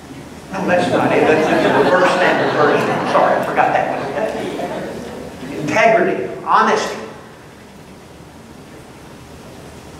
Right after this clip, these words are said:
Interestingly, and I'll, I'll probably put it on, uh, your handout for next week.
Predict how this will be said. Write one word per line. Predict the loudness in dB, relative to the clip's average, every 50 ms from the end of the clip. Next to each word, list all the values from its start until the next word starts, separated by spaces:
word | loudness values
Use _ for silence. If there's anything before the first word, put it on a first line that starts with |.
| -18 -18 -16 -16 -16 -16 -18 -18 -18 -18 -16 -16 -16 -14 -14 -14 -14 -14 -14 -12 -12 -12 -12 -12 -12 -12 -12 -14 -14 -16 -16 -8 -2
Interestingly, | 0 2 2 2 2 2 2 2 0 0 0 2 2 2
and | 2 2
I'll, | 2 2 2 2 0 0 0
I'll | 0
probably | 2 4 4 6 4 4 2 0 0
put | 2 4 6
it | 6 6
on, | 4 4 2 2
uh, | 2 0 0 -2 -4 -4 -2
your | 2 2 2 4
handout | 4 2 2 2 2 2 2 2
for | 2 2
next | 2 0 0 0 2
week. | 2 4 4 4 2 0 -4 -6 -8